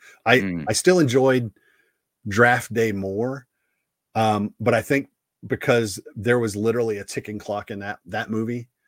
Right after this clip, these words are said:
Speaker 1: and this was, uh, you know, the characters were just as compelling, but it was, it, w-, it was a very much more of a slow burn
Speaker 2: Mm-hmm.
Speaker 1: kind of, kind of thing.
Speaker 2: But the
Speaker 1: Uh,
Speaker 2: question is, did it make you care?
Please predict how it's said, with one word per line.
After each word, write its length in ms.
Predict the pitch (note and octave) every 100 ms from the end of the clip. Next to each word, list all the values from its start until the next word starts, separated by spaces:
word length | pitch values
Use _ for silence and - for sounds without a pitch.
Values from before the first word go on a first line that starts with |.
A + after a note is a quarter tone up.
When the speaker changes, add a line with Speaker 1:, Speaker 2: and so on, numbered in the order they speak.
| _ _
Speaker 1:
and 160 | A2 G#2+
this 240 | A#2+ -
was, 380 | A#2 G#2+ E2+ - _ _ _ _ _ -
uh, 240 | G2+ F#2+ F2+ - _ _ _ _ _ _ _ _ _ _
you 80 | A#2
know, 80 | G#2
the 80 |
characters 440 | G#2 C3 B2+ C3 G#2+
were 100 | G#2
just 240 | A2 -
as 80 | G#2+
compelling, 580 | A#2 G#2 A2+ G#2 G#2 F#2+ _ _ _
but 120 | G#2
it 40 | G2+
was, 220 | G2 -
it, 60 | G#2
w-, 220 | F#2 G#2+
it 60 | A2
was 160 | G#2 G2
a 40 |
very 220 | A2 A2+
much 360 | G#2 G#2 - -
more 200 | G#2+ G#2
of 80 | F#2+
a 60 |
slow 400 | - - G#2+ G2+
burn 500 | F#2 G2 F#2+ F#2 F2 - _ _ _ -
Speaker 2:
Mm-hmm. 160 | G2+
Speaker 1:
kind 260 | G2+ F#2+ F2+
of, 220 | F2 E2+ - - _ _ -
kind 260 | G2 F2+
of 80 | F2
thing. 340 | - F2+ E2+ - _ _ -
Speaker 2:
But 60 | G#2
the 40 |
Speaker 1:
Uh, 20 | F#2+
Speaker 2:
question 280 | E3 E3
is, 120 | C3+ -
did 160 | C3+
it 80 | C#3+
make 240 | C3+ C3 A2+
you 80 |
care? 380 | G#2 G2+ D#2+ B1+